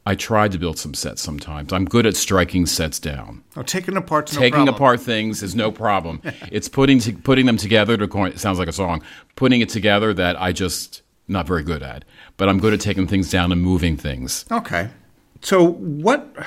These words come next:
Speaker 2: was your most memorable moment in community theater?
Speaker 1: I think when I did Story Theater, I did it with a couple of people from high school.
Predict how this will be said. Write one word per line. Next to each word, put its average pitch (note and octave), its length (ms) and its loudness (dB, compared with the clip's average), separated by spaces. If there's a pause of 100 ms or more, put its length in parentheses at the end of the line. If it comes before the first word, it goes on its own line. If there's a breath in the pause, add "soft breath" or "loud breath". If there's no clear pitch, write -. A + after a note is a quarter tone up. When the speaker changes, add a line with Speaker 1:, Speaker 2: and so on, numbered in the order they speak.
(120)
Speaker 2:
was E3+ 200 2
your E3+ 80 4
most E3+ 240 2
memorable F3 400 4
moment D3+ 420 0
in B2 80 -12
community A2 360 -8
theater? G2 260 -12 (200 loud breath)
Speaker 1:
I C#3+ 120 4
think A#3+ 280 -2
when A3 100 2
I F3+ 60 4
did D3 160 0
Story A#2+ 360 0
Theater, A#2+ 420 2
I A#2+ 60 2
did A#2 160 0
it A#2 40 -2
with G#2 100 -2
a G2+ 40 -6
couple G2+ 180 -4
of G2+ 40 -6
people G2 120 -4
from G2 120 -2
high F#2+ 160 -2
school. A2 480 -6